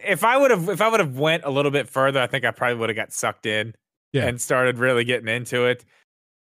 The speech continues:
Speaker 1: I, I don't know. Uh, there just, there wasn't a lot on the Switch that really, really got me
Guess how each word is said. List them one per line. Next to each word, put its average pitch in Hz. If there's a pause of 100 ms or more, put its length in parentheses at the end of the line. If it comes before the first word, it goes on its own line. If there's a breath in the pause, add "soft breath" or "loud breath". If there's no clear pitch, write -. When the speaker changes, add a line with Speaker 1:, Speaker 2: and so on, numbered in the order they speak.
(360)
Speaker 1:
I, 73 (220)
I 131
don't 117
know. 92 (720)
Uh, 107 (1400)
there 147
just, 202
there 220
wasn't 269
a 202
lot 180
on 160
the 156
Switch 170
that 127
really, 151 (1300)
really 175
got 131
me 104